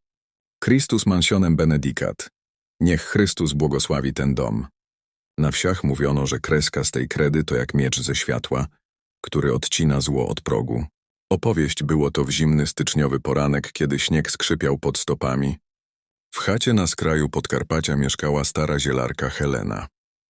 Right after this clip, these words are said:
Znała modlitwy i szeptanki starsze niż sama wieś. Gdy tylko ksiądz poświęcił kredę, wracała do domu, a drzwi zamykała na skobel.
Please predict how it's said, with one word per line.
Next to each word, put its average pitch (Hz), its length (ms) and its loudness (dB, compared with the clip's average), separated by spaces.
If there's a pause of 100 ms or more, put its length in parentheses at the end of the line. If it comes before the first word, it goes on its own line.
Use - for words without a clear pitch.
(260)
Znała 80 300 2
modlitwy 71 480 0
i 71 40 2
szeptanki 78 520 0
starsze 78 420 0
niż 65 180 0
sama 65 260 0
wieś. 62 360 -2 (580)
Gdy 87 180 4
tylko 135 340 2
ksiądz 78 340 0
poświęcił 73 560 0
kredę, 78 340 2
wracała 73 440 0
do 73 140 0
domu, 73 360 0 (440)
a 71 120 0
drzwi 71 320 0
zamykała 71 500 0
na 62 120 -2
skobel. 53 460 -2